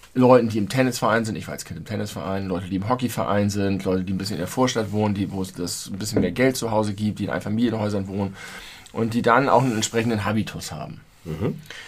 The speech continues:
Speaker 1: Und ich bin aber in meinem, und, und die vielleicht auch herabschauen auf andere. Und jetzt ist das aber alles groß und bunt und die Leute sind ausgewogen und es gibt überall solche und solche Menschen, aber ich habe als,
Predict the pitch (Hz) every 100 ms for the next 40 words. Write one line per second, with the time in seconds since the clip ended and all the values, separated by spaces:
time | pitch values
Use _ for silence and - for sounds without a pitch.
0 | - - 117 - 170 208 156 214 - -
1 | 104 104 - - 131 131 120 113 113 110
2 | - - - - - - 127 135 123 135
3 | 135 127 117 101 120 135 - 82 73 71
4 | - 73 71 73 - - _ - - -
5 | - - - - - _ 117 123 123 -
6 | - - - 117 - - 113 - - 80
7 | 85 92 - - - 117 110 107 107 180
8 | 175 127 110 101 101 113 - 151 156 127
9 | 131 123 110 - 98 123 120 92 101 101
10 | 98 120 160 147 92 101 - - - -
11 | - - 156 151 139 127 - - -